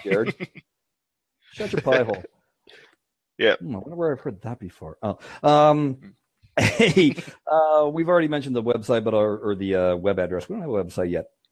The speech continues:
Speaker 1: Hey, does anybody wanna make a
Speaker 2: We don't.
Speaker 1: website for us? Go for it. Um, <laughs> let us know how it comes out.
Speaker 2: Yeah.
Speaker 1: <laughs> We'll,
Speaker 2: That's
Speaker 1: we've
Speaker 2: right.
Speaker 1: got content. Um, <laughs> you can email us at blah blah blahcade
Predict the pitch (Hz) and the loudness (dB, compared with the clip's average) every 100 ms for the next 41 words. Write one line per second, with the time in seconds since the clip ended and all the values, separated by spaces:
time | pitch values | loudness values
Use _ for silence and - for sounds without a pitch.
0 | _ 156 123 147 185 175 170 151 156 147 | _ -6 -2 -2 -2 -2 -2 -4 -2 0
1 | 123 107 165 160 185 208 _ - 180 123 | 0 0 -4 -4 -8 -8 _ -6 -2 0
2 | 95 _ _ _ _ - 147 156 160 - | -2 _ _ _ _ 0 2 4 4 2
3 | - 147 - 170 - 175 160 160 185 160 | 0 -2 -2 -4 -4 -2 -2 -2 -4 -4
4 | - - 131 143 - - _ _ - - | -4 -6 0 0 0 -10 _ _ -10 -4
5 | 208 - - 139 220 185 196 226 269 269 | -4 -4 0 2 2 0 -2 0 0 0
6 | 254 311 320 220 269 - - 254 - 170 | 0 2 2 0 -2 -6 -4 -2 2 4
7 | 175 170 165 147 - - - 180 _ 143 | 4 2 0 -4 -8 -20 -20 -20 _ -2
8 | - - 196 - 220 165 185 190 185 165 | 0 0 0 2 0 0 -4 -2 -2 0
9 | 156 139 135 123 131 117 98 123 131 120 | 0 2 2 2 2 2 2 4 4 4
10 | 127 120 104 107 113 113 104 - _ - | 4 4 2 4 6 6 2 -4 _ -2
11 | 104 104 104 | 0 0 -2